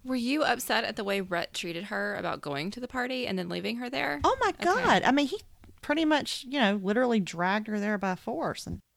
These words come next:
Speaker 2: manhandled her out of the bed. And, you know, it just, it was, the whole thing was horrible. Yeah.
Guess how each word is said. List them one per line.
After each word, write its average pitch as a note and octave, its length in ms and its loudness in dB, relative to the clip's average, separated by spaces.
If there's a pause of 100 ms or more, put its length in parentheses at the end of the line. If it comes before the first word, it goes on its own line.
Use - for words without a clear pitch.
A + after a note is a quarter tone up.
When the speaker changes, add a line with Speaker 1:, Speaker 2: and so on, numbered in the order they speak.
(180)
Speaker 2:
manhandled A3+ 680 6
her G#3 120 2
out A3 180 4
of G3+ 80 0
the F3 60 -2
bed. F#3 360 4
And, E3 220 -2
you A#3 140 -2
know, F3 300 0 (460)
it - 340 -6
just, - 300 -4
it C4+ 120 0
was, B3+ 140 -4
the G#3+ 160 0
whole C#4 220 -2
thing C#4+ 300 0
was - 140 -4
horrible. - 540 -6 (420)
Yeah. F3 320 4